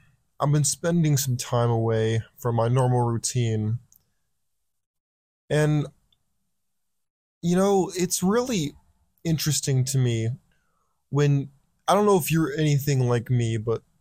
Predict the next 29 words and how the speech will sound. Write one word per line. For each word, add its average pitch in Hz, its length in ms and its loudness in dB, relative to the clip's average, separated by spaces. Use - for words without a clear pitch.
if 151 180 -2
you've 165 140 2
ever 180 160 0
been 180 160 2
taken 147 500 0
out 131 220 2
of 123 100 0
your 123 160 2
element, 120 540 0
your 143 400 2
philosophy, 156 680 0
your 135 360 2
approach 160 480 -2
on 131 200 2
life 123 320 0
can 135 240 2
be 120 400 0
difficult 131 680 -4
to 123 520 0
insert 147 480 -2
into 135 300 0
every 127 400 0
circumstance - 1000 -8
when 139 180 0
you're 127 280 0
outside 127 560 0
your 123 80 0
normal 117 340 0
element. - 580 -8